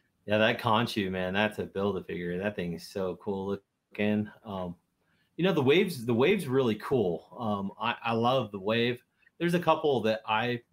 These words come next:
uh, I could pass on, but I can see where Adam's coming from with the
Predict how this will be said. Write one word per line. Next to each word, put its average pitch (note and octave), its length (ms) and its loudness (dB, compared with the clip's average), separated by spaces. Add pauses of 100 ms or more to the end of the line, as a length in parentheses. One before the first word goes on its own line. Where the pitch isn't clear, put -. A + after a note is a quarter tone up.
(600)
uh, G3+ 360 -2
I D3 80 -2
could A2+ 160 -8
pass G2+ 340 0
on, B2 260 0
but G2 300 -6 (420)
I C#3+ 80 4
can E3 80 0
see G#3+ 160 0
where G#3+ 160 4
Adam's C#3+ 380 0
coming C#3+ 340 -2
from E3+ 340 0
with A2+ 240 -4
the G2+ 300 -2